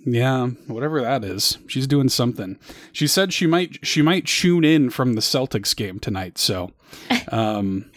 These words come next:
Speaker 1: <laughs> so maybe that'll
Speaker 2: Imagine, like, she's
Speaker 1: <laughs>
Speaker 2: sitting there watching. The people behind her are like, "Who are those
Speaker 1: That's right.
Speaker 2: individuals on the screen?"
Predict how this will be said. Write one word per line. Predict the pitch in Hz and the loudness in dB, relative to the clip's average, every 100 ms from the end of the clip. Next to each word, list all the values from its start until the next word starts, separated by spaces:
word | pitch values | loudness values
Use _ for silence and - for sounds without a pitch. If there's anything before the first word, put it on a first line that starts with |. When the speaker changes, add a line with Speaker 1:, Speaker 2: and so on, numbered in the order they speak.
| _ | _
Speaker 1:
<laughs> | 208 151 - 226 | 0 2 4 2
so | 160 156 | 4 0
maybe | 127 147 | 2 4
that'll | 330 262 | 6 6
Speaker 2:
Imagine, | 240 226 262 - 294 311 330 | 6 8 6 4 6 6 6
like, | 240 233 - | 4 4 2
she's | 190 254 254 | 2 2 2
Speaker 1:
<laughs> | |
Speaker 2:
sitting | - 226 226 | 0 2 4
there | 254 254 | 4 6
watching. | 196 180 185 - 214 220 220 | 6 6 4 2 4 4 2
The | 208 | 0
people | 240 220 214 | 0 0 2
behind | 208 202 240 | 4 4 4
her | 262 | 6
are | |
like, | 220 214 - - - - _ - | 8 6 4 -14 -20 -20 _ -2
"Who | 233 | 2
are | 294 381 | 4 6
those | 302 285 294 285 262 - - _ _ - | 6 8 8 6 2 -6 -12 _ _ 2
Speaker 1:
That's | 240 226 | 2 2
right. | 220 | -2
Speaker 2:
individuals | 208 208 214 240 196 165 160 240 254 | 4 4 6 4 4 4 2 0 -2
on | - - | -6 -4
the | - | -4
screen?" | 240 - 185 139 127 | -4 4 4 4 -2